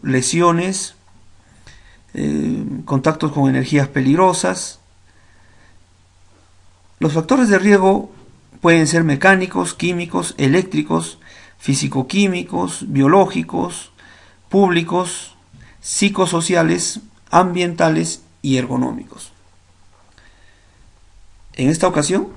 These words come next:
vamos a abordar los riesgos psicosociales. ¿Qué son?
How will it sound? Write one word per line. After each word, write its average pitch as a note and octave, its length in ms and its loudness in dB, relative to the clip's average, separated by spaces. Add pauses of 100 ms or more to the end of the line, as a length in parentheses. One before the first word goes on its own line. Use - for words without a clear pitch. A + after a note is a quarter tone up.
(560)
vamos D3 640 -2 (140)
a B2+ 300 -8 (340)
abordar C3+ 680 0 (1600)
los C#3 320 4
riesgos F#3+ 720 2
psicosociales. - 960 -6 (500)
¿Qué E3+ 120 4
son? B3 400 0